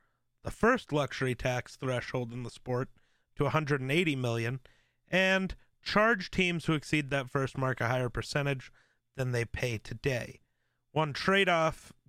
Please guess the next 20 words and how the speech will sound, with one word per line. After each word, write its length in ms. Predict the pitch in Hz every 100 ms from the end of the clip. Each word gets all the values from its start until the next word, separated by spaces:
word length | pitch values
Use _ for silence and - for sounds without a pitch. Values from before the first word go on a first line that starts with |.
| _ _ -
people 260 | 143 139
briefed 360 | 127 147 139 -
on 100 | 139
the 80 | 131
league's 340 | 135 123 123
proposal 540 | _ 123 143 131 120
said 400 | 117 - 131 120 - _ _ _
would 140 | 143
be 140 | 131 147
a 40 |
salary 600 | - - 175 202 214 233
minimum 500 | 190 160 156 151 151
of 160 | 147 131
a 60 | 117
hundred 500 | - 160 156 165 143
million 400 | 151 147 139 127
dollars. 480 | 117 82 - - - _ _ _ _ _ _ _ _ -
Um, 520 | 123 120 120 117 - _ _ _ _ _ _ _ _ _ _ _ _ _ _ _ _ _ _ _ _ _ _ _ _ _ _ _
no, 840 | 117 117 104 104 110 113 120 127 143
you 280 | 131 165